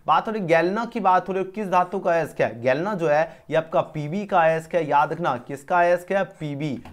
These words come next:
नेक्स्ट क्वेश्चन देख लेते हैं, क्वेश्चन नंबर थर्टी सेवन। आज देख रहे हो एकदम कितने फास्ट क्वेश्चन करवा रहा हूं, जल्दी जल्दी आंसर आप लोग यही जोश में देते चलिए। देखिए बात हो रही क्या,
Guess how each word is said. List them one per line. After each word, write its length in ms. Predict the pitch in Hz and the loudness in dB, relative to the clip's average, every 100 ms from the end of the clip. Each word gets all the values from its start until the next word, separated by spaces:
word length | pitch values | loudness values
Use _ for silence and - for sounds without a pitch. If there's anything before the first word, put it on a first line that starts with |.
| - | -2
नेक्स्ट 200 | 175 - | -2 -2
क्वेश्चन 300 | 208 196 202 | -6 -6 -4
देख 120 | 196 | -2
लेते 200 | 196 196 | -2 -4
हैं, 100 | 190 | -4
क्वेश्चन 300 | 180 175 185 | -4 -4 -4
नंबर 180 | 180 208 202 - - | -2 -2 -4 -16 -10
थर्टी 220 | 151 185 | -4 -4
सेवन। 320 | 180 175 139 110 - _ | -2 0 0 -4 -12 _
आज 200 | 147 180 | 2 2
देख 260 | 170 202 202 | 2 -4 -2
रहे 120 | 220 | -4
हो 80 | 175 | -2
एकदम 360 | 170 208 202 160 - _ _ - _ _ - | -2 -2 -4 -10 -16 _ _ -20 _ _ -10
कितने 280 | 170 208 208 | -8 -4 -2
फास्ट 380 | 208 180 190 | 2 4 2
क्वेश्चन 280 | - 180 190 | -4 -4 0
करवा 280 | 175 156 143 | 0 6 6
रहा 100 | 135 | 6
हूं, 140 | 117 | 2
जल्दी 300 | 117 185 220 | 2 0 0
जल्दी 180 | 226 214 | -2 0
आंसर 300 | 214 202 208 | 2 2 4
आप 180 | 214 208 | 2 2
लोग 100 | 214 | 0
यही 220 | 196 190 | 2 2
जोश 300 | 196 196 202 | 2 -2 -2
में 140 | 208 190 | -4 -4
देते 260 | 175 202 | -2 -2
चलिए। 320 | 170 165 147 107 | 0 0 -2 -2
देखिए 300 | 147 202 214 | -2 -2 0
बात 280 | 180 208 | 2 0
हो 40 | 233 | -2
रही 80 | 208 | -2
क्या, 300 | 165 156 | 2 0